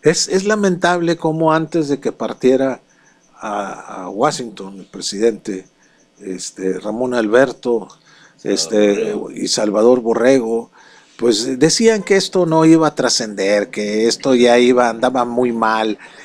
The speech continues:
Speaker 1: este, que no, que era cosas ya, este, de, de muerto, ¿verdad?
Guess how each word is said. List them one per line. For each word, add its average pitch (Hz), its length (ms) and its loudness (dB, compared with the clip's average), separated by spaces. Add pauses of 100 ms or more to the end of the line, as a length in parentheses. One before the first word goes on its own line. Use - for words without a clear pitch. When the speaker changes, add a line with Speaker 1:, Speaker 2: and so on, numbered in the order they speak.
(160)
Speaker 1:
este, 101 480 0
que 113 200 2
no, 117 640 -2 (460)
que 175 100 4
era 160 460 2 (280)
cosas 135 420 -2
ya, 117 580 0 (560)
este, 98 680 -2
de, 101 480 -6 (140)
de 107 140 -4
muerto, 123 580 0
¿verdad? 104 380 -4